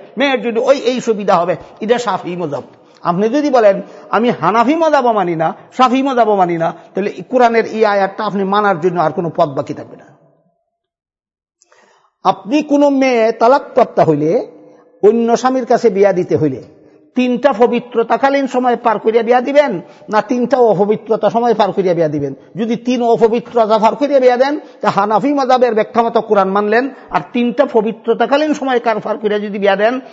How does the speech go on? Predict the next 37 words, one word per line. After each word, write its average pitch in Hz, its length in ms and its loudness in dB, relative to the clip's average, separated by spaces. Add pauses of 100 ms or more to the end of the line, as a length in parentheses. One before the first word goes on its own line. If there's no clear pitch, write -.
(100)
তাহলে 214 160 -2
শাফি 220 340 -2
মজাবের 277 380 2
ব্যাখ্যা 220 260 0
মতো 208 220 0
কোরআন 190 260 0
মানলেন। 160 340 -4 (240)
কোরআন 262 260 4
মানতে 254 340 2
হইলে 311 360 4 (260)
হয়তো 247 260 2
মজাবের 220 460 0
কোনো 220 200 -6
একজন 202 320 -2
ইমামের 196 360 0
ব্যাখ্যা 208 260 -6
মতো 214 200 -2
মানতে 190 220 -2
হবে। 214 280 2 (340)
কোনো 320 240 2
মজাবের 285 560 0
ইমামের 233 380 0
ব্যাখ্যা 247 360 -2
না 233 160 2
মানলে 214 420 2 (260)
এখানে 233 280 4
কোরআন 240 400 0
মানার 220 380 2
কোনো 214 300 2
পথ 233 180 2
বাকি 180 260 -4
থাকে 151 200 -6
না, - 100 -12 (840)
কোরআন 160 200 -6
মানার 170 260 -4
কোনো 190 240 -4
পথ 202 240 2